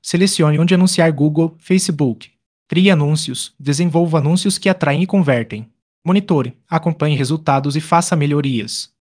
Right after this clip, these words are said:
Vantagens do remarketing para pequenas empresas. Para pequenas empresas, o remarketing traz várias vantagens. Um, aumenta a visibilidade. Sua marca fica presente na mente dos consumidores.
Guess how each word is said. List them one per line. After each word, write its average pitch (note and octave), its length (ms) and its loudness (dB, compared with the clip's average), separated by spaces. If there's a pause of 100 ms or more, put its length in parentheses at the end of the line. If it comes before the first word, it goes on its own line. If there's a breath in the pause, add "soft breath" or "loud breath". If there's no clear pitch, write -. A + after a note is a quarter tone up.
(140)
Vantagens D3+ 460 0
do C3+ 100 -4
remarketing F3 640 -2
para E3 240 -2
pequenas F3+ 460 0
empresas. G3 420 0
Para F#3 220 -2
pequenas F#3+ 420 0
empresas, F3+ 640 0
o D#3 80 -4
remarketing F3+ 640 0
traz E3+ 320 0
várias D#3+ 320 0
vantagens. C3 880 -2
Um, B2 240 -8 (340)
aumenta D#3+ 360 0
a - 20 -2
visibilidade. C#3 920 0
Sua - 220 -4
marca D#3 320 0
fica G3 260 -2
presente E3 480 0
na F3 140 2
mente D3 260 0
dos E3+ 200 -2
consumidores. E3 1000 -2